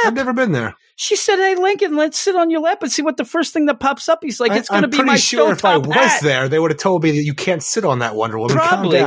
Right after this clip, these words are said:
Speaker 1: down.
Speaker 2: But then they'd say, "Listen, I'm ghost hunting," and that wipes it all away. They are ghost hunting, Eric, but that's it. That's the end of the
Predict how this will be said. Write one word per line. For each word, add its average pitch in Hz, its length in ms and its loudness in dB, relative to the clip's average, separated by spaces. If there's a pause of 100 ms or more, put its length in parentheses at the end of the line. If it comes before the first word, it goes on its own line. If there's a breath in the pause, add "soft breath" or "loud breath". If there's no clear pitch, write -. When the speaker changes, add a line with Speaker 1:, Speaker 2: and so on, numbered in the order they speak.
Speaker 1:
down. - 40 -18 (180)
Speaker 2:
But 220 120 -10
then 269 160 -2
they'd 277 160 -4
say, 247 200 -4
"Listen, 240 680 -2
I'm 233 280 0
ghost 269 480 -2
hunting," 120 400 -2 (100)
and 226 200 -2
that 254 220 -2
wipes 214 380 -2
it - 160 -6
all 147 360 0
away. 92 480 -4 (240)
They 190 240 0
are 147 200 0
ghost 101 520 -6
hunting, 92 280 -4
Eric, 90 200 -8
but 120 120 -8
that's 131 280 -2
it. 78 160 -12
That's 123 240 -2
the 113 180 -6
end 113 180 0
of 101 80 0
the 98 80 -4